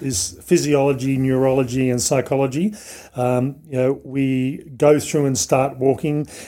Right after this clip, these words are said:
It does impact on our thought processes. It, it, it loosens us up and we now have space to think. Uh, you know, and he did point out that in normal day-to-day life, we tend to live under a certain degree of stress. We're thinking about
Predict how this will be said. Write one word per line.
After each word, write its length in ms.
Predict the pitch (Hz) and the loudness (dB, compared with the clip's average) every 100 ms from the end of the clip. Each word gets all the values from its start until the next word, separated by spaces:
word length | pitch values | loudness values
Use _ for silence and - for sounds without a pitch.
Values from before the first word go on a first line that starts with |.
| - | -18
It 260 | - 139 110 | -8 -6 -2
does 260 | 135 147 | 2 4
impact 480 | 147 139 - 143 - | 4 0 0 -2 0
on 140 | 139 135 | 0 2
our 160 | 131 | 2
thought 320 | - 143 131 | 2 2 2
processes. 680 | - 139 127 151 135 196 185 | 2 2 2 0 2 0 0
It, 220 | 131 123 | -6 -10
it, 160 | 139 131 | -8 -6
it 320 | 131 127 - - - | -6 -6 -8 -16 -6
loosens 680 | 139 147 156 - 147 127 | 2 4 4 2 0 -2
us 220 | 135 123 156 | -4 0 2
up 220 | 196 - | 2 -2
and 300 | 135 131 131 | -4 -2 0
we 220 | 131 127 - - - | -2 -4 -8 -18 -16
now 300 | 139 139 147 | -6 0 2
have 260 | 127 151 - | 2 0 0
space 520 | - - 139 139 - | -2 0 2 2 0
to 160 | - - | -4 -4
think. 320 | 135 123 - - _ - _ _ - | -4 -4 -10 -20 _ -20 _ _ -4
Uh, 460 | 123 123 127 131 - - | 0 0 0 -2 -8 -6
you 60 | |
know, 120 | 170 160 151 | 0 0 0
and 120 | 151 | -2
he 80 | 139 | 2
did 180 | 175 | 0
point 240 | 170 165 143 | 2 2 2
out 200 | 139 139 | 2 0
that 220 | 139 - - | -4 -8 -6
in 240 | 143 139 | -4 0
normal 240 | 151 151 | 2 2
day-to-day 480 | 139 143 143 143 139 | 2 2 2 2 2
life, 580 | 135 139 147 143 - - - | 2 2 2 0 -6 -20 -10
we 160 | 151 | -8
tend 220 | - 165 | -2 2
to 120 | 147 143 | 4 4
live 160 | 135 | 2
under 220 | 139 131 | 0 0
a 60 | 131 | -2
certain 340 | - 147 139 | 0 0 0
degree 320 | 131 123 135 131 | -4 0 2 2
of 80 | |
stress. 540 | - - 147 147 123 - | 0 0 4 4 4 0
We're 100 | 127 | -2
thinking 320 | 165 135 143 | -2 -2 -2
about 400 | 127 139 139 | 0 2 0